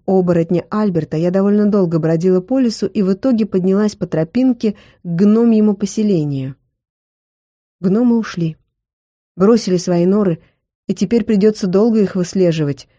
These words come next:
да и вряд ли они станут так часто подниматься на поверхность. Я постояла на краю ямы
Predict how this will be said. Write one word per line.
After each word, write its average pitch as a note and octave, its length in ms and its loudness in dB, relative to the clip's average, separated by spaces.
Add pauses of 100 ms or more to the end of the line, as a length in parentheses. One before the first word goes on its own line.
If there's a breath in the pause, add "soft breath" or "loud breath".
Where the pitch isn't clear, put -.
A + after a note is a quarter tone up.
да F#3+ 100 0
и A#3 80 6
вряд A3+ 280 0
ли E3+ 60 2
они E3+ 160 4
станут D#3+ 340 -2
так E3 160 -4
часто E3 340 -2
подниматься E3 580 -2
на D#3+ 120 -4
поверхность. D#3 680 -8 (1160)
Я G3+ 100 2
постояла F#3 520 0
на E3+ 120 0
краю E3+ 300 0
ямы G3+ 440 0